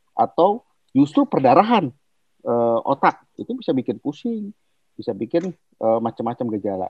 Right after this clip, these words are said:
Seperti itu, Violin. Jadi yang disebut silent killer itu ya itu dia, eh, tensinya tinggi dan orang tidak menyadari tensinya dia tinggi sehingga menyebabkan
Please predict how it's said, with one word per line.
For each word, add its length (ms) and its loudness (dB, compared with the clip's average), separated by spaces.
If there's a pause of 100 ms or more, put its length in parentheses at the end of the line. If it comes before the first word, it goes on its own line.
Seperti 320 -4
itu, 80 -4
Violin. 320 0
Jadi 220 0 (340)
yang 160 2
disebut 240 -2
silent 320 2
killer 320 2
itu 320 -2
ya 320 0
itu 400 0
dia, 320 2 (540)
eh, 760 4 (200)
tensinya 560 0 (320)
tinggi 560 0 (400)
dan 400 2
orang 320 0
tidak 240 -2
menyadari 880 0 (320)
tensinya 480 -4
dia 160 -4
tinggi 480 -8 (400)
sehingga 560 -2
menyebabkan 800 -2